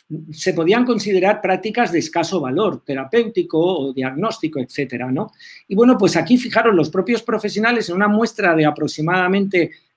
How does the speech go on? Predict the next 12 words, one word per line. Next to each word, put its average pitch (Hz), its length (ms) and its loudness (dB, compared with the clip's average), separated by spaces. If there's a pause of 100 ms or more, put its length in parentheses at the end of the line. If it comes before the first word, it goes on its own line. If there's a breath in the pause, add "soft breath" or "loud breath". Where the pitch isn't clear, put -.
pues, 151 280 0
unos, 147 560 -2 (160)
unos 147 420 -4
mil 202 260 4
novecientos, 190 560 2
casi 175 280 4
dos 180 180 2
mil 247 160 6
profesionales 165 640 0
de 160 80 2
atención 156 380 0
primaria 190 420 2